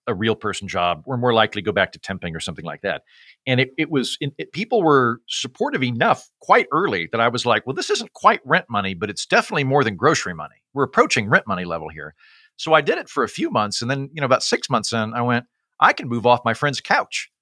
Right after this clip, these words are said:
I don't have to be, <laughs> I don't have to be, uh, quasi-homeless anymore. I could, I could actually get a proper adult apartment and towels and things," and did that.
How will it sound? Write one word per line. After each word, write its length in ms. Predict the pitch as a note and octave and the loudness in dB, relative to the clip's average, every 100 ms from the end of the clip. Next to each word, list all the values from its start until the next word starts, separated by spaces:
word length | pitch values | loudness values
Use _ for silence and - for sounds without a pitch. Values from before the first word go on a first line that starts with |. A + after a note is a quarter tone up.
| _ _ | _ _
I 100 | E3+ | 2
don't 140 | D4+ | 4
have 140 | C3+ - | 2 -2
to 80 | |
be, 360 | G#2 B2+ B2+ B2+ | -4 -4 -2 -4
<laughs> 20 | |
I 100 | C3+ | -4
don't 120 | C3+ A#3+ | 0 2
have 160 | E3+ | 2
to 80 | - | 0
be, 220 | B2 C3+ | -2 2
uh, 320 | B2+ A#2+ A#2 A2+ | 4 6 4 0
quasi-homeless 680 | - F3 D3+ C3+ E3 E4+ - | 4 4 6 4 4 0 -4
anymore. 320 | G#3+ G2+ G2 | -4 -2 0
I 120 | G2 F#3+ | 2 0
could, 160 | - | 2
I 120 | C3 | 0
could 140 | - D3 | 2 2
actually 240 | B2+ B2+ | 0 0
get 100 | B2+ | -4
a 60 | B2 | -4
proper 340 | - D#3 - | 4 4 4
adult 280 | A#2+ D#3 D3 | -2 -2 -4
apartment 420 | - G#3+ C#4 G2+ | 0 2 2 -4
and 100 | F2+ | -14
towels 340 | - F#3 B3 G#2+ | 0 0 0 -6
and 120 | F#2 | -8
things," 260 | F2 E2+ _ - - _ - | -10 -10 _ -20 -20 _ -2
and 300 | C3+ B2+ G#2+ | 2 2 4
did 200 | A3+ B2 | 4 6
that. 260 | G2+ A2+ | 4 4